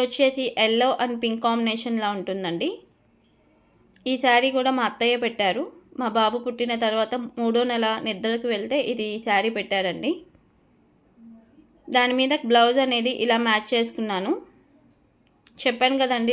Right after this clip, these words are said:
రెడ్ ఏదైనా మ్యాచ్ చేసుకోవచ్చు, బ్లౌజెస్ ఒకటి కుట్టించుకుంటే సరిపోతుంది కదా అని. So ఇలా మ్యాచ్ చేసుకోవడం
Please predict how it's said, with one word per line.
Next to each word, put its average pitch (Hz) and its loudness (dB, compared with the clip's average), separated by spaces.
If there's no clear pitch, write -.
రెడ్ 214 0
ఏదైనా 247 2
మ్యాచ్ 226 0
చేసుకోవచ్చు, 226 -2
బ్లౌజెస్ 226 0
ఒకటి 214 -4
కుట్టించుకుంటే 226 -6
సరిపోతుంది 202 -6
కదా 202 -4
అని. 254 -2
So 262 0
ఇలా 240 4
మ్యాచ్ 226 0
చేసుకోవడం 226 -2